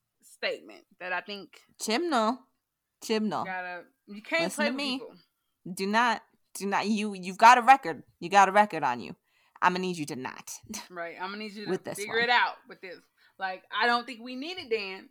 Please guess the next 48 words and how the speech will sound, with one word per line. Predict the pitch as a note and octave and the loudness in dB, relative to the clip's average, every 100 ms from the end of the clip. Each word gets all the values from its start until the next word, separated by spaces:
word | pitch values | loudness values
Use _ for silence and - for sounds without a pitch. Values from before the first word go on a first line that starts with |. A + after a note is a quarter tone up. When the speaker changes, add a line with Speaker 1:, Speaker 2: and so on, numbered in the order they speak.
| - | -16
Speaker 1:
I | G#3 - | -16 -12
still | A#3+ A3+ | -8 -6
maintain | A3 A3 A#3+ D4 C4 | -6 -8 -8 -8 -8
this. | F3 F3+ - | -12 -16 -10
And | G#3 | -2
I | G3+ G3+ - _ D#3+ | -2 -2 -10 _ -8
definitely | G#3+ B3 C4 A3+ | -2 -2 -2 -8
feel | A3+ G#3+ | -6 -4
like | G3+ G3 F#3+ _ _ _ | -4 -6 -8 _ _ _
this | G#3 A#3+ - | -6 -6 -10
could | - | -10
have | A3+ | -10
been | G3 F#3 | -10 -16
equally | G3+ A3+ G3+ | -12 -10 -10
effective | F#3+ G#3 G#3 F#3+ F3 | -8 -10 -10 -14 -14
with, | F#3 | -16
like, | F3 F3 F3 | -16 -16 -12
Yaz | F3+ F#3 F#3+ F#3 F#3 | -6 -4 -2 -4 -8
and | F3+ D#3 - _ _ _ _ _ _ | -14 -16 -20 _ _ _ _ _ _
her | F#3 | -12
mom | F3 E3+ F3 E3+ E3+ | -8 -8 -8 -10 -12
or | E3 | -14
sister. | E3 G#3+ D4 - F3+ F#3 F#3 | -10 -8 -8 -10 -10 -10 -10
But | A3 C4+ | -10 -4
I, | |
I | G#4+ G4+ G#4+ A4+ A4+ A4 | -2 2 4 4 6 4
digress. | F#4 G3 - _ C#4 | 4 -4 -8 _ -2
I | D4+ | 2
digress. | D#4 D4 - - - | 2 0 -2 -10 -12
The | |
point | A3+ E4 | -2 -2
is, | E4 D#4+ D4+ | 0 -4 -8
we | G3+ G3+ | -14 -12
do | A3 | -4
have | A#3+ A#3+ | 0 0
Dan | A#3+ A#3 A3+ | -2 -4 -4
now, | A3+ B3+ | -6 -6
and | B3 | -10
we | B3+ | -6
have | C4 B3+ | -4 -2
Diane, | B3+ C4 C#4+ C4 | -2 -4 -6 -6
who | C4+ | -4
I | D4 | -2
like. | D4+ F4+ F#3 | 0 -2 -2
Diane | A3 A#3+ - | -2 0 -2
is | C4 A#3 | -2 0
out | B3+ C#4 | 2 0
here, | C#4+ C4 A#3+ | 0 -2 -2